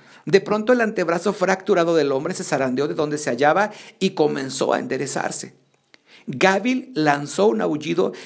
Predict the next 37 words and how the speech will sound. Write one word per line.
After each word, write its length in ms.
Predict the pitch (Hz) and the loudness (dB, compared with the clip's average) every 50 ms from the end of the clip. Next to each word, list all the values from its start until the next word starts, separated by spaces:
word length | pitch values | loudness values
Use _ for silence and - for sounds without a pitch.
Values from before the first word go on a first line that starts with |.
| - - | -8 -2
y 100 | 165 170 | 0 2
dio 120 | 175 196 | 4 4
un 140 | 196 202 208 | 4 4 4
paso 240 | 196 208 202 - 202 | 0 0 0 0 -4
atrás 340 | - - 190 185 190 190 190 | 0 0 2 2 2 0 -2
por 240 | - - 170 160 151 | -2 0 2 2 2
el 120 | 147 143 | 2 0
apéndice 520 | 143 151 147 175 175 180 180 170 - 165 | 0 -2 -2 -4 -4 -4 -4 -6 -6 -6
que 80 | 160 147 | -6 -6
se 120 | - 139 | -6 -6
agitaba. 500 | 123 - 127 127 131 127 117 117 110 - - _ _ _ _ _ _ _ _ _ _ _ _ - - - - - | -6 -6 -8 -2 0 0 0 0 -4 -12 -20 _ _ _ _ _ _ _ _ _ _ _ _ -18 -18 -16 -14 0
El 160 | - 175 185 175 | 4 4 4 4
brazo 240 | 202 214 220 233 | 2 0 -2 -2
se 160 | 220 - 226 190 | 0 0 0 0
restableció 720 | - 180 180 160 147 - - 160 151 156 160 160 - 180 | 2 0 -2 -2 -4 -2 -2 0 0 2 0 0 0 0
de 120 | 175 196 190 | 2 2 2
súbito 500 | - 233 254 262 262 262 - 262 254 - | 2 0 0 -2 -2 0 0 -2 0 2
con 180 | 185 175 175 | 0 0 0
un 140 | 196 202 190 | -2 -4 -4
fuerte 420 | - - - 170 214 254 247 - 190 | -6 -4 0 2 2 2 2 0 -2
estallido. 640 | 180 - - 143 135 131 131 127 120 110 - - - _ _ _ _ _ _ _ _ _ _ _ _ - - - - | -4 0 0 0 0 0 -4 -4 -4 -6 -10 -12 -18 _ _ _ _ _ _ _ _ _ _ _ _ -18 -18 -10 0
Rachel 400 | - 196 214 220 220 226 254 240 | 4 4 4 4 4 2 -2 0
miró 260 | 202 202 202 196 196 | 0 0 2 4 4
al 140 | 196 190 185 | 4 4 2
hombre 260 | 190 190 185 190 196 | 0 0 0 -2 -4
transformado 680 | 190 165 160 156 147 151 - 151 143 147 143 151 160 165 | -2 -4 -6 -6 -6 -4 -4 -4 -2 -2 -2 -2 -2 -4
frente 340 | 160 156 131 131 127 139 123 | -4 -4 -6 -6 -4 -4 -4
a 60 | 101 | -4
ella, 280 | 104 - - - - - _ _ - - - - _ - | -4 -6 -8 -12 -18 -20 _ _ -20 -20 -20 -20 _ -4
asombrada 920 | - - - - - - 139 131 131 131 147 151 160 165 175 190 202 - - - _ _ | -4 -2 0 0 -2 -4 -8 -10 -10 -6 -4 -2 -2 -2 0 -2 -2 -4 -6 -16 _ _
de 140 | - 120 131 | -8 -4 -2
la 120 | 127 120 110 | -2 -2 -2
belleza 420 | 113 113 107 110 - - 120 104 | -4 -4 -4 -4 -6 -6 -6 -8
de 140 | - - - | -8 -10 -12
él. 120 | - - _ _ _ _ _ - _ _ _ _ _ | -14 -18 _ _ _ _ _ -20 _ _ _ _ _
Piel 340 | - 147 151 170 170 165 160 | -10 -4 0 0 2 2 0
dorada, 540 | 139 131 123 117 107 101 101 98 - - _ | -2 -4 -4 -4 -6 -8 -10 -14 -16 -18 _